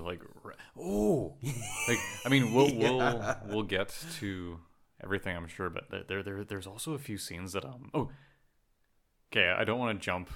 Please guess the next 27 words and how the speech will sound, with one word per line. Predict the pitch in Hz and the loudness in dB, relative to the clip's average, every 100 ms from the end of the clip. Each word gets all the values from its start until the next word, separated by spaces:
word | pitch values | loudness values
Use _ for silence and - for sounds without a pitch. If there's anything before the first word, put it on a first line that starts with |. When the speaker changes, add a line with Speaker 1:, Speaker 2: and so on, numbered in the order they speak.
| - - _ _ | -14 -20 _ _
Speaker 1:
ahead | 95 92 90 | -6 -6 -4
too | 101 | -8
far. | 90 92 | -4 -2
Speaker 2:
Sure. | - 120 87 - - - - - | 0 0 -2 -8 -14 -18 -20 -2
Speaker 1:
But | 101 | 0
I | 90 | 2
gotta | 90 95 | 4 2
say | 98 104 | 4 2
this | 101 | 2
before | - - - 170 113 | -2 -6 -2 4 4
I | |
forget. | 113 98 90 87 | 4 0 0 -2
There, | 98 | -4
there's | 101 104 107 95 | 4 4 4 0
a | 123 120 | -4 -6
scene, | - - 110 87 92 107 _ _ _ _ _ _ - | -6 -4 -4 -4 -10 -14 _ _ _ _ _ _ -6
uh, | 87 85 - | -2 -2 -2
where | 104 92 | -4 -4
flashbacks | - 95 92 - 90 87 - | 0 -2 -2 -2 -4 -4 -6
to, | |
like, | 90 | -8
when | 90 | -8
he | 87 | -10
was | 85 | -12
a | - | -12
kid. | - 113 117 - | -10 -10 -12 -2
Speaker 2:
Yeah. | 120 | 0